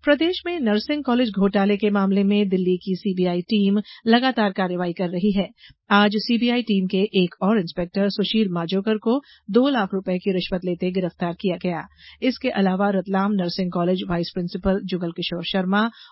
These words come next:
और भाभा कॉलेज भोपाल के प्रिंसिपल जल्पना अधिकारी को भी गिरफ्तार किया गया है।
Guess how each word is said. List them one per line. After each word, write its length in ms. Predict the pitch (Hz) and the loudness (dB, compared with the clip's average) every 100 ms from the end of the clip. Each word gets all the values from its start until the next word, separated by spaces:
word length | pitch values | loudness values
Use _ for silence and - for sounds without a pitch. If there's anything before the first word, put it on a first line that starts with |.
| - | 2
और 120 | 214 | 2
भाभा 380 | 190 208 226 269 | 4 4 4 0
कॉलेज 320 | 214 190 196 | 2 0 0
भोपाल 420 | 190 175 196 226 | -2 -2 0 -2
के 160 | 247 185 | -2 -4
प्रिंसिपल 540 | 175 165 180 196 208 - _ - | -4 -8 -4 0 0 -2 _ 0
जल्पना 420 | 208 240 254 254 | 2 2 0 -2
अधिकारी 480 | 214 180 180 175 170 | -2 -2 -2 -2 -4
को 140 | 175 | -2
भी 140 | 180 185 | -2 0
गिरफ्तार 400 | 180 175 185 170 | -2 -2 -4 -2
किया 240 | 185 165 | -2 -2
गया 180 | 175 175 | -2 -2
है। 200 | 185 | -2